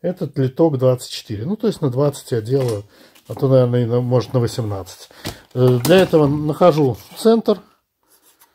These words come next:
И, ну, это я уже сделаю на долбёжнике.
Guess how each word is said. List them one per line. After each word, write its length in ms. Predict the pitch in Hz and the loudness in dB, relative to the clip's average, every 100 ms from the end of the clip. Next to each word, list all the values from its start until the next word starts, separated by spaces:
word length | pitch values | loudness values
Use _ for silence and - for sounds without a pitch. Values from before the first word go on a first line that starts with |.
| _ _ _ _ _ _ _ | _ _ _ _ _ _ _
И, 300 | - 214 233 196 - _ - | -4 0 0 -2 -8 _ -8
ну, 140 | 185 | -6
это 120 | 185 | 2
я 80 | 160 | 4
уже 160 | 147 139 | 4 2
сделаю 320 | 127 147 139 | 4 4 4
на 140 | 123 | 2
долбёжнике. 600 | 120 127 113 107 - - | 0 0 0 -4 -6 -18